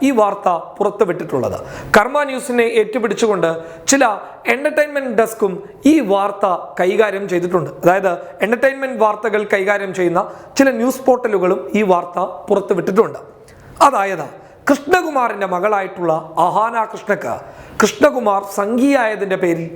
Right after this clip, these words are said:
രണ്ട് പ്രധാനപ്പെട്ട സിനിമകളിൽ നായികാവേഷം നഷ്ടപ്പെട്ടു എന്നുള്ളതാണ് കൃഷ്ണകുമാർ തന്നെ പറഞ്ഞതായിട്ട് ഈ പോർട്ടലുകൾ റിപ്പോർട്ട് ചെയ്യുന്നുള്ളത്. അതും മലയാളത്തിന്റെ സൂപ്പർ സ്റ്റാർ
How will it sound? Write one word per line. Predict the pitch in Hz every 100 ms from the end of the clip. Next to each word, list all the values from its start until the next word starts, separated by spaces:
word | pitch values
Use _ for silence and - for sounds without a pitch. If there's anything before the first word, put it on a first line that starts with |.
| - - - 170
രണ്ട് | 196 247 262 - -
പ്രധാനപ്പെട്ട | 185 233 277 277 277 277 -
സിനിമകളിൽ | 226 226 233 220 196 185 - - - 175
നായികാവേഷം | 170 202 247 240 233 196 202 208 190
നഷ്ടപ്പെട്ടു | 185 - 208 208 196 196 196
എന്നുള്ളതാണ് | 185 175 165 139 98 - - - -
കൃഷ്ണകുമാർ | 233 - 349 330 302 269 262
തന്നെ | 233 214 196
പറഞ്ഞതായിട്ട് | 190 208 196 180 175 175 160 165 - - 220
ഈ | 233 -
പോർട്ടലുകൾ | 196 196 220 202 170 160 - 165
റിപ്പോർട്ട് | 156 214 180 151
ചെയ്യുന്നുള്ളത്. | 147 117 107 98 117 - - - 190
അതും | 247 294 196 160 - - -
മലയാളത്തിന്റെ | 214 311 320 277 254 226 214 -
സൂപ്പർ | 233 233 269
സ്റ്റാർ | - 226